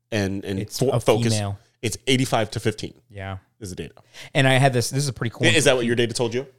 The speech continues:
Speaker 2: I didn't get that exact number, but
Speaker 1: Okay.
Speaker 2: I got some pretty neat ones. Mothers in the U S, um, are more likely than fathers to say that they have needed to refuse their work hours or felt like they couldn't give a hundred percent at work.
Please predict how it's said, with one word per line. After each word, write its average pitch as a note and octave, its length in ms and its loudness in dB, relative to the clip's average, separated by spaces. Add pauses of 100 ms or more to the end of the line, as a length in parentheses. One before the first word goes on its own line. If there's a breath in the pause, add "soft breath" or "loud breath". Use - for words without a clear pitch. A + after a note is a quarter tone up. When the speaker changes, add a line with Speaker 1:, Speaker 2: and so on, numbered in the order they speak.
(160)
Speaker 2:
I D#3+ 100 6
didn't F3 220 4
get D3 180 2
that B2+ 140 2
exact C#3+ 300 -2
number, D3 300 2
but C#3+ 140 2
Speaker 1:
Okay. - 80 4
Speaker 2:
I - 40 2
got D#3 140 0
some C3+ 120 -4
pretty C3+ 180 -2
neat A#2+ 140 0
ones. A#2 200 -4
Mothers C#3 460 4
in C#3 80 2
the B2 80 0
U A#2+ 240 2
S, A2 420 -2
um, G#2 540 -2
are A#2+ 120 -2
more A#2 220 0
likely C3 280 2
than A#2 120 -2
fathers A2 460 -2
to A2+ 80 -6
say A2 200 -4
that G#2+ 140 -6
they G#2+ 280 -4
have A2+ 200 -8
needed A2+ 260 -6
to A#2+ 120 -8
refuse A2 520 -6
their G#2 120 -2
work G#2+ 320 -4
hours D#3 500 0
or A#2+ 140 0
felt A#2 160 -2
like A#2 140 0
they A2+ 100 -6
couldn't A#2 260 -6
give A2 140 -2
a G#2+ 60 -6
hundred A2 220 -4
percent G#2 280 -4
at B1+ 80 -6
work. - 300 -2